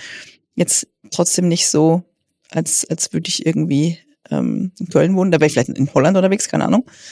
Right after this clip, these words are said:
Auf jeden Fall, ähm, passen wir die halt dann entsprechend an. Also ich brauch natürlich in Kaorle jetzt keine Gummistiefel.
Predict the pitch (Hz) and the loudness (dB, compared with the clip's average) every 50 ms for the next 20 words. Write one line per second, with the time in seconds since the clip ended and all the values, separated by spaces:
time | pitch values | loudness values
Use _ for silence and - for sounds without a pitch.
0 | - - - - - _ _ _ - 214 214 - 240 226 226 226 233 - - 240 | -20 -20 -20 -20 -20 _ _ _ 2 2 2 4 4 4 4 4 2 2 2 4
1 | 226 220 220 214 214 214 214 226 - _ _ _ _ _ _ _ _ _ _ _ | 4 6 6 6 4 4 2 0 -4 _ _ _ _ _ _ _ _ _ _ _
2 | _ _ _ _ _ _ _ _ - 196 208 208 202 196 196 196 - - - - | _ _ _ _ _ _ _ _ 2 4 4 6 4 4 2 0 -4 -8 -20 -20
3 | _ _ - - 175 170 - 170 165 160 170 185 180 165 165 170 165 165 170 - | _ _ -2 0 0 2 2 2 2 2 2 2 2 2 2 2 2 2 0 0
4 | - 165 - 180 165 - - - - - 156 165 165 - - 170 170 175 160 - | -2 -2 0 -2 -2 0 0 2 2 2 0 -2 -2 -4 -4 -2 0 -2 -2 0
5 | 185 175 170 175 - 165 170 - - - - - 160 160 156 160 160 160 - - | 0 0 0 0 0 0 -2 0 -2 0 2 2 4 4 4 2 0 -2 -4 -2
6 | - 175 175 170 160 185 175 190 190 - - - 185 185 - 196 185 185 | 0 0 0 2 2 2 4 4 2 2 0 0 -2 0 2 4 4 4